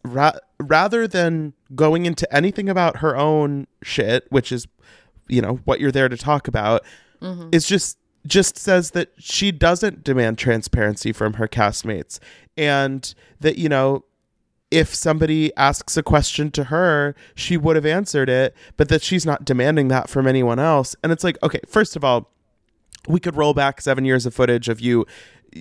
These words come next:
Speaker 1: trying to get people to be transparent
Speaker 2: Right.
Speaker 1: about stuff.
Speaker 2: <laughs> Yeah.
Speaker 1: That's, you know, not even worth
Speaker 2: No, we're not even
Speaker 1: debunking.
Speaker 2: Yeah.
Speaker 1: But, but for her to say, "If somebody came to me with a question, I would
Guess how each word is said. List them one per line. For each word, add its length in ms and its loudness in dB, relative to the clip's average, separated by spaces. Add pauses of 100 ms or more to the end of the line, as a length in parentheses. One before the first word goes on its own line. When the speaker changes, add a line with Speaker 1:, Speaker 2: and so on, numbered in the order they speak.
(120)
Speaker 1:
trying 220 2
to 60 -4
get 140 0
people 320 -2
to 100 -12
be 140 -4
transparent 460 0
Speaker 2:
Right. 120 -8
Speaker 1:
about 300 2
stuff. 280 -4
Speaker 2:
<laughs> 40 -16
Yeah. 280 0
Speaker 1:
That's, 380 2 (300)
you 160 2
know, 160 -2
not 240 2
even 260 0
worth 400 -4 (500)
Speaker 2:
No, 400 2
we're 180 -4
not 160 2
even 120 0
Speaker 1:
debunking. 300 -6 (480)
Speaker 2:
Yeah. 240 0 (420)
Speaker 1:
But, 180 0 (220)
but 240 -2
for 180 -4
her 200 0
to 80 -4
say, 420 0 (180)
"If 200 2
somebody 440 0 (140)
came 340 0
to 140 -2
me 220 2
with 160 2
a 60 -4
question, 840 -2 (880)
I 200 2
would 240 -2